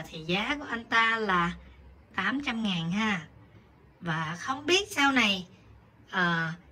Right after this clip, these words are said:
giá có sẽ tăng hay không. Nhưng mà khi gọi là phiên bản giới hạn, tức là mỗi đợt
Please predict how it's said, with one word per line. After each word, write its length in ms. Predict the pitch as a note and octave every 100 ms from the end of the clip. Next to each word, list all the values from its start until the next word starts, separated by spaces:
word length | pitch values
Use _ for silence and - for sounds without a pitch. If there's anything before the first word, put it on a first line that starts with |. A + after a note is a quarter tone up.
| - -
giá 340 | A3+ C#4 F4
có 80 | E4+
sẽ 180 | - A#3+
tăng 300 | B3+ C4 C4+
hay 120 | C4+
không. 320 | C4+ C#4+ C#4+ C#4+ - - - - -
Nhưng 120 | C#4+
mà 140 | A#3 -
khi 240 | C#4+ C#4+
gọi 220 | G#3+ F#3
là 140 | G#3 -
phiên 220 | C4 B3+
bản 220 | F#3 C4
giới 160 | D#4+ D4
hạn, 380 | G3 F#3 G3+ - - - - -
tức 180 | E4+ C#4+
là 140 | G#3+
mỗi 380 | F3+ E3 G#3 D4
đợt 220 | A#3 G3